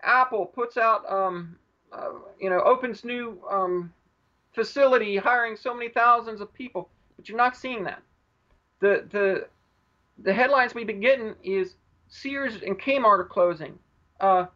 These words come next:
this store shut. Uh, this company is shutting so many stores. That company is shutting so many stores. Um, this kind of, um, negative news, negative news, negative news. That's been happening for the last few years, which tells me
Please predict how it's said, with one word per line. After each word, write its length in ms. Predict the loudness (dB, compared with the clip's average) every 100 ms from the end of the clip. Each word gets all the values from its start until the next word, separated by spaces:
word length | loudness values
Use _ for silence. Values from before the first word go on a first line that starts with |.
| _
this 180 | -6 -4
store 280 | -2 0 2
shut. 360 | 2 0 0
Uh, 120 | 0 0
this 200 | -2 -6
company 300 | -6 -6 -8
is 80 |
shutting 260 | -4 -4 -2
so 140 | -6
many 160 | -6 -6
stores. 440 | -4 -2 -2 -4 -10 _ _ _
That 240 | 2 2 2
company 260 | -6 -6
is 60 | -4
shutting 300 | -2 -2 -4
so 160 | -8
many 200 | -6 -6
stores. 440 | -8 -4 -2 -2 -4 -14 -20 -20 -20 _ 0
Um, 340 | 4 4 2 -4 -10
this 220 | -6 -6
kind 260 | -2 0 0
of, 220 | -2 -6
um, 300 | -8 -8 -10 -18 -6
negative 360 | 0 0 0
news, 280 | -2 -4 -2
negative 320 | -2 -2 -2
news, 280 | -4 -4 -4
negative 340 | -2 -4 -4 -4
news. 260 | -2 -4
That's 280 | -2 -2 -2
been 160 | -4 -4
happening 520 | -2 -2 -2 -8 -10
for 120 | -8
the 80 | -6
last 340 | -4 -4 -6 -8
few 140 | -10
years, 560 | -10 -8 -10 -10 -14 _ _ _ _ _ _ _ _
which 180 | -20 -4
tells 320 | 2 2 2
me 300 | -2 -2 -6